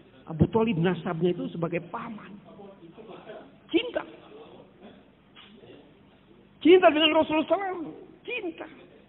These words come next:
Tapi mahabbahnya ini bukan karena agama, mahabbahnya karena nasab.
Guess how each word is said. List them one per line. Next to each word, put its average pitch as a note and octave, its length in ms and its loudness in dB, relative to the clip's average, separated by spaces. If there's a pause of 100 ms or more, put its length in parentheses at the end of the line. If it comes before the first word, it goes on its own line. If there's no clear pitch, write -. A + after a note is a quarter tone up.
(640)
Tapi G4+ 240 -2
mahabbahnya A#3+ 720 8
ini D4 240 -4
bukan A#3+ 320 -2
karena B3 320 -2
agama, E4 480 2
mahabbahnya G#3+ 560 2
karena D#4+ 240 -4
nasab. - 380 -10